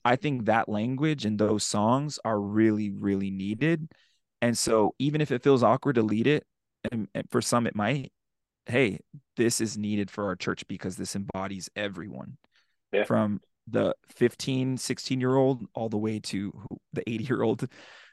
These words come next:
Speaker 1: Um, and both we're, we're, we're caring and sharing the news to both of those people.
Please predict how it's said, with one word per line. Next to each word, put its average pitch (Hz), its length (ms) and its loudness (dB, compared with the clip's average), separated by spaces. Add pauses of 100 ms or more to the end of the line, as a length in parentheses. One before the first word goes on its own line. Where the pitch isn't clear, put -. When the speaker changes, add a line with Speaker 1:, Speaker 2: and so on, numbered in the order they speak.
(140)
Speaker 1:
Um, 110 340 6 (260)
and 135 300 2
both 123 340 6 (420)
we're, 117 240 4 (120)
we're, 110 260 0 (100)
we're 113 140 -2
caring 117 540 0 (160)
and 113 260 -4 (680)
sharing 120 400 2
the 104 80 2
news 101 380 -2
to - 160 -6
both 98 320 -2
of 92 100 -6
those 87 220 -8
people. 160 500 -2